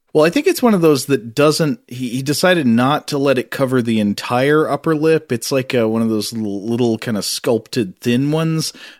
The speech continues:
but it, like, follows the, uh, what's the name of this? The little indentation on your upper lip. What's that called?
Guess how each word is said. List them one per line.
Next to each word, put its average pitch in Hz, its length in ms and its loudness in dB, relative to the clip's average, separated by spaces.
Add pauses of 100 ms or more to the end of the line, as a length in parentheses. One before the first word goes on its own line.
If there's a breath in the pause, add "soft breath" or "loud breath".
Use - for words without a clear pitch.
but 123 120 0
it, 107 140 -4
like, 110 180 -4
follows 143 880 0
the, 104 600 0
uh, 107 60 -4
what's 101 540 -8
the 117 80 -4
name 107 220 -2
of 98 80 -4
this? 92 100 -6
The 113 80 -8
little 110 420 -2
indentation 120 800 0
on 95 140 -4
your 98 160 -2
upper 95 180 -6
lip. 90 300 -6
What's 98 160 -8
that 95 100 -6
called? - 380 -8